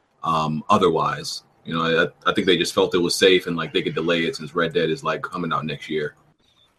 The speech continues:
Um, any thoughts on that? No.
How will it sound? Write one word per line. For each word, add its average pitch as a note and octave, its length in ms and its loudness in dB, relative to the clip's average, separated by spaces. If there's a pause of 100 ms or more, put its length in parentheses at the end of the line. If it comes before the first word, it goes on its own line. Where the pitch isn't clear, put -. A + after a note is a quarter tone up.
(440)
Um, D2 300 -10 (420)
any G2 120 4
thoughts - 220 2
on G2 100 4
that? G2+ 220 2 (1600)
No. F2+ 320 -2